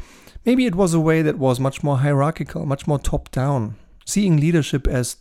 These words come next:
a privilege of the selected, most senior few at the very top. And I was just a middle manager. I was just waiting until you made the decision so I could go and execute. That was all I had to do. And now you and your colleagues come around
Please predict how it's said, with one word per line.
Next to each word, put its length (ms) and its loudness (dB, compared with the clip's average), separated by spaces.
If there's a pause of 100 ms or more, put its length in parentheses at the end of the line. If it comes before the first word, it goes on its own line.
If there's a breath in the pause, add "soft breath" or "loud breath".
(180)
a 80 -6
privilege 640 2
of 340 -8
the 240 -8 (420)
selected, 680 -2
most 300 -2
senior 380 0
few 300 0
at 180 -6
the 80 -6
very 220 -2
top. 340 -4 (720 soft breath)
And 140 2
I 40 2
was 180 4
just 400 0
a 40 -2
middle 240 0
manager. 520 -2 (360)
I 100 2
was 160 2
just 260 0
waiting 440 0
until 280 0
you 180 4
made 260 2
the 80 0
decision 460 0
so 220 -2
I 120 0
could 240 -6
go 220 4
and 100 2
execute. 500 -8 (100)
That 140 -4
was 200 -2
all 440 0
I 160 0
had 280 -4
to 100 -8
do. 200 -4 (1200 soft breath)
And 180 4
now 280 4
you 480 4
and 260 0
your 160 0
colleagues 460 -2
come 200 0
around 560 2